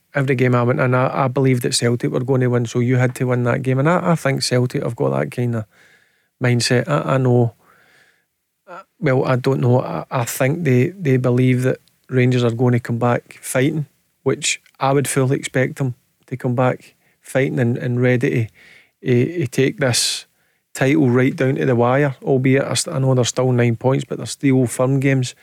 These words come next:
So I think that'll be the, the mindset of, of Celtic, that, um, they know Rangers are going to come back and, and try and fight and grasp and take this title back off them. And I think that's what Ange would be saying to the, the, the Celtic players. That, that's the kind of vibe I get fo-, uh, from them.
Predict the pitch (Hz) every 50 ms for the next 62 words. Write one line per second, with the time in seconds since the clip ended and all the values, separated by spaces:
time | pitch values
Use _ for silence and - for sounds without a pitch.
0 | _ - - - - - _ _ - 170 151 - 196 196 196 190 180 175 165 160
1 | 139 139 127 131 127 135 151 135 131 127 135 131 123 - - 127 123 135 135 117
2 | 110 _ - - 139 113 - - 123 123 120 120 - 131 - 175 160 139 127 -
3 | _ _ _ _ - - - - - _ _ _ _ _ _ _ _ _ _ _
4 | - 127 120 120 120 117 117 117 117 117 135 147 _ _ - 226 143 123 123 131
5 | 131 131 127 127 131 127 127 120 123 120 120 127 123 120 117 - - 117 117 117
6 | 120 120 135 - - 127 117 139 - 147 123 110 - - - 123 120 120 117 117
7 | 110 - - - - - - 127 131 135 160 165 151 131 123 127 123 123 127 120
8 | - - _ _ - _ _ _ _ _ _ _ - 127 117 - - 131 143 156
9 | 143 127 117 - - - - 127 - 143 135 117 123 120 117 117 - - 127 131
10 | 127 - - 143 127 - _ - 147 135 127 127 - 139 139 131 131 123 123 -
11 | - 139 135 - _ _ _ _ _ - - - 139 151 151 151 151 131 127 131
12 | 117 107 _ _ _ _ _ _ _ _ _ - - 131 135 - 131 123 127 120
13 | 117 - 156 151 147 - - 143 127 - 127 131 131 131 - 165 160 - 147 139
14 | 127 - 220 233 214 220 214 208 - 208 - - 160 156 139 117 131 135 147 147
15 | 160 160 156 151 151 143 151 151 - - 165 - - 139 131 127 123 - 147 131
16 | 127 127 123 113